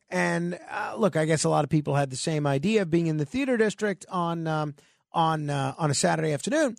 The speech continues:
So we're struggling to park. And I said, "All right, go to X Y Z parking garage." I just downloaded this. I have this app, not just downloaded it, where you can find discounted parking.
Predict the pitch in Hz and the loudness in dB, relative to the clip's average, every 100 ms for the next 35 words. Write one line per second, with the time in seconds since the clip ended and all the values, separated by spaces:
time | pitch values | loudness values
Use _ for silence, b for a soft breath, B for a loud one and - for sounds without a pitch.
0 | b b b - - 240 214 202 185 185 | b b b 0 2 2 2 -2 -4 -6
1 | 175 - 233 262 269 247 208 156 - 110 | -6 -6 -6 -4 -2 -4 -4 -8 -8 -10
2 | - - _ _ _ _ _ _ _ _ | -10 -18 _ _ _ _ _ _ _ _
3 | 190 180 175 170 165 160 - - 160 156 | -2 -2 -2 -4 -6 -6 -10 -4 -2 2
4 | 220 320 285 196 262 294 277 262 - 247 | 4 4 4 2 2 2 2 -2 -2 -2
5 | 240 190 226 185 175 190 185 202 202 190 | -2 -2 -6 -6 -2 0 0 -4 -4 -6
6 | 139 175 180 160 180 180 170 - b b | -4 -4 -2 0 2 0 -2 -8 b b
7 | b _ - 165 196 131 220 269 - - | b _ 0 0 0 0 0 0 -4 -8
8 | - _ 139 117 190 196 247 226 180 165 | -20 _ -20 -4 2 2 2 2 2 2
9 | 156 147 143 131 - 156 156 180 165 - | 0 -2 -2 -4 -2 0 0 -2 -4 -4
10 | 196 180 120 - 151 135 147 - 170 151 | -2 0 -2 -8 -8 -6 -6 -2 -2 -2
11 | 127 120 - b b - 160 170 196 196 | -4 -6 -12 b b -4 0 0 0 -2
12 | 170 - 262 247 202 165 - 113 202 202 | -4 0 2 2 -2 -4 -8 0 0 0
13 | - 196 190 190 160 - 311 - - | -2 -2 -2 -6 -6 -4 -2 -2 -10